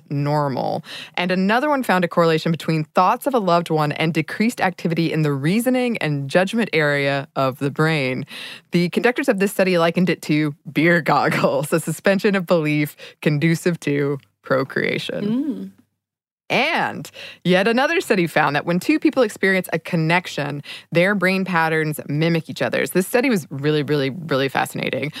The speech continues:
Speaker 1: A part of this has to do with the vagus nerve, which runs from your brain to your heart. And some of the things it does is allow for synchronization of facial expressions with someone else, better maintaining of eye contact, adjusting tiny muscles in your ears so you can better hear someone's specific voice frequency.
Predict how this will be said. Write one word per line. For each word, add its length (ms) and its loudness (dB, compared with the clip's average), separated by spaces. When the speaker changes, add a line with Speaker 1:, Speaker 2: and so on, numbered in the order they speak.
Speaker 1:
A 40 2
part 220 2
of 60 -2
this 140 -2
has 160 2
to 100 0
do 260 2
with 220 0
the 180 2
vagus 540 0
nerve, 280 2
which 200 -4
runs 160 2
from 120 0
your 140 0
brain 460 -2
to 100 -6
your 220 0
heart. 480 0
And 140 2
some 100 6
of 60 2
the 80 -2
things 160 0
it 100 -2
does 240 2
is 100 -4
allow 260 4
for 120 -8
synchronization 1000 0
of 120 -4
facial 360 0
expressions 560 -2
with 160 -4
someone 400 0
else, 520 2
better 300 0
maintaining 400 0
of 100 -4
eye 200 2
contact, 580 0
adjusting 600 2
tiny 520 0
muscles 480 2
in 100 2
your 200 2
ears 340 2
so 80 2
you 100 2
can 180 4
better 280 4
hear 240 0
someone's 420 0
specific 760 -2
voice 420 0
frequency. 720 0